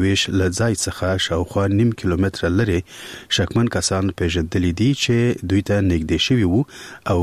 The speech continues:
ګواښ یې رامنځته کړی وو. د اسرائیل اردو وویل چې دغه فلسطینیان د مرستې مرکز ته د ټاکل شوي لارو څخه منحرف شوي وو، په داسې حال کې چې ګڼو خلکو عادي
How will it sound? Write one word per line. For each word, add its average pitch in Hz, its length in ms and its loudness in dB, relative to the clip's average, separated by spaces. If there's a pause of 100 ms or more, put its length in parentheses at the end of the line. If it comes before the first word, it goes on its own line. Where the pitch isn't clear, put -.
(120)
ګواښ 104 240 0
یې 90 100 0
رامنځته 82 400 -2
کړی 82 220 2
وو. 76 60 -4 (500)
د 107 140 2
اسرائیل 123 360 0
اردو 104 300 2
وویل 107 420 2
چې 107 260 0
دغه 92 180 0 (100)
فلسطینیان 98 600 0
د 85 160 2
مرستې 92 440 0
مرکز - 420 -4
ته 107 260 2 (100)
د 85 160 0 (140)
ټاکل 85 380 -4
شوي 104 340 2 (640)
لارو 95 280 0 (160)
څخه - 560 -4
منحرف 85 520 -2
شوي 127 240 4
وو، 113 220 2
په 98 200 -2
داسې 90 220 -2
حال 101 160 -4
کې 107 120 2
چې 107 100 2 (580)
ګڼو 113 380 0
خلکو 110 280 0 (120)
عادي 98 260 2